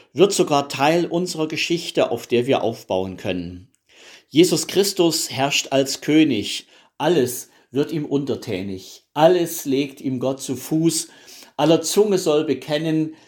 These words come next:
Jesus sei der Herr zu nennen, dem man Ehre geben muss. So dichtet siebzehnhundertfünfundfünfzig der Dichter Philipp Friedrich Hiller. Auch Georg Friedrich Händel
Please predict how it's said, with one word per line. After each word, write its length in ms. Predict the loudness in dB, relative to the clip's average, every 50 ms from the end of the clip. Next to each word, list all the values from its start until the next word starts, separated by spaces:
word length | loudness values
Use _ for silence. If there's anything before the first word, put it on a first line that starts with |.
| _ _ _
Jesus 640 | -6 -2 0 0 2 2 4 2 2 2 -2 -6 -8
sei 340 | -10 -10 -4 -2 0 0 0
der 140 | -2 -4
Herr 220 | -6 -6 -8 -10 -10
zu 140 | -10 -8 -8
nennen, 560 | -6 -4 -2 0 0 2 2 0 -2 -4 -10 -18 -20 -20 _ _ -2
dem 140 | 0 4 4
man 180 | 4 4 2 2
Ehre 280 | 2 2 4 4 2 0
geben 280 | -2 -4 -8 -8 -8 -8
muss. 500 | -10 -10 -10 -10 -10 -10 -12 -14 -14 _ _ _ _ _ _ _
So 240 | _ -2 2 2 2
dichtet 500 | 4 2 0 0 0 4 4 4 4 4
siebzehnhundertfünfundfünfzig 1900 | 0 -14 -16 -14 -8 -8 -8 -8 -8 -6 -4 -2 -2 0 0 0 -2 -2 -2 -2 -2 -2 -2 -2 -2 -2 -2 -2 -2 -8 -6 0 0 0 0 0 -6 -8 -10 _ -20 -20 -20 -20 -20 -20 -20 _ _ _ 0
der 260 | 2 4 4 4 2
Dichter 640 | 0 -2 -4 -2 -2 0 2 2 2 2 0 -4 -8 -14 -20 _ _ _ _ _ _
Philipp 420 | _ -4 -2 2 2 2 0 0
Friedrich 760 | -6 -14 -16 -10 -8 -8 -8 -6 -2 -2 -2 -2 -2 -8 -10 -8
Hiller. 500 | -2 0 0 0 0 -2 -6 -10 -14 -16 _ _ _ _ _ _ _ _ _ _ _ _ -18 -14 -12 -12 -12 -12 -14 _ _ _ _ _ _ _ _ _ _ _ _ _ _ _ 2
Auch 200 | 2 2 4 8
Georg 220 | 8 8 8 6
Friedrich 440 | 2 -2 -4 -4 -4 -4 -8 -6 -4
Händel 520 | -4 -2 -2 0 -2 -2 -2 -4 -8 -14